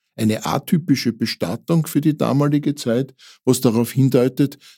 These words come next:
dass es sich hier um einen Mord gehandelt hat in der Urnenfelder Zeit, wo ein Leichnam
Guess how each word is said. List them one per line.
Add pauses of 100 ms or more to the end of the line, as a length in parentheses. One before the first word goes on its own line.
dass
es
sich
hier
um
einen
Mord
gehandelt
hat
in
der
Urnenfelder
Zeit, (840)
wo
ein
Leichnam